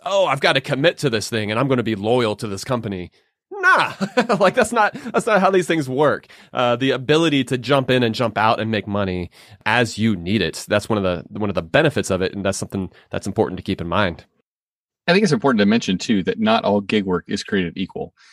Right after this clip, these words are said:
Speaker 2: And some of them are less transactional, where it's literally dollars for time. And so back in the day, I, uh, w-, there's, I think, believe there's two companies that are legit. By the way, anybody who's looking into getting their car wrapped with an advertisement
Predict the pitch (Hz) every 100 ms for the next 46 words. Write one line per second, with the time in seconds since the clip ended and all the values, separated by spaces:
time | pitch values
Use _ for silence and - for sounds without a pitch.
0 | _ - 104 196 95 - 160 185 - 113
1 | 110 107 - _ 104 104 98 98 113 95
2 | - - - _ _ _ - 104 98 98
3 | - 82 - 113 104 90 - - 104 113
4 | 104 95 85 87 87 87 - - 95 82
5 | - _ - _ - 98 95 - 104 95
6 | 95 90 - 95 117 120 110 101 107 95
7 | - 98 98 95 95 - - 104 98 101
8 | 104 - - 110 101 - 104 156 - 165
9 | 160 - - 147 135 127 127 113 104 104
10 | 95 - 113 - 107 107 104 98 135 127
11 | 117 117 113 113 113 107 101 101 104 101
12 | 95 - - 139 156 101 85 - 220 -
13 | 104 - - - 90 98 95